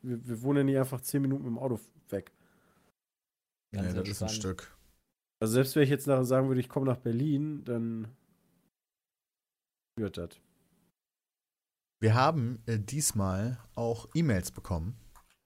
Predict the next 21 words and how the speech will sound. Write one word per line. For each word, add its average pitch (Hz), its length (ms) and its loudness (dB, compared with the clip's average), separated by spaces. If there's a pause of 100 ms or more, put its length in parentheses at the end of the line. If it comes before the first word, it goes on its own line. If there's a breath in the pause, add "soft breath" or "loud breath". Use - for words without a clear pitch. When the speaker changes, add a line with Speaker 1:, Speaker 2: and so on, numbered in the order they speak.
(540)
Speaker 3:
Zum - 160 -2
Beispiel 110 320 2
eine 104 200 0
von 110 180 -2
Pascal, 113 380 2
der 95 100 2
fragt, 113 320 0
„Wie 131 60 -2
stellt 175 300 4
ihr 180 60 2
euch 147 140 2
den 127 220 0
Beruf, 117 480 0
die 143 160 -4
Tätigkeit 156 720 0
und 143 100 -2
die 156 60 -6
Komplexität 147 880 0
eines 127 320 2
Lokführers 92 580 0
vor?“ 85 300 -4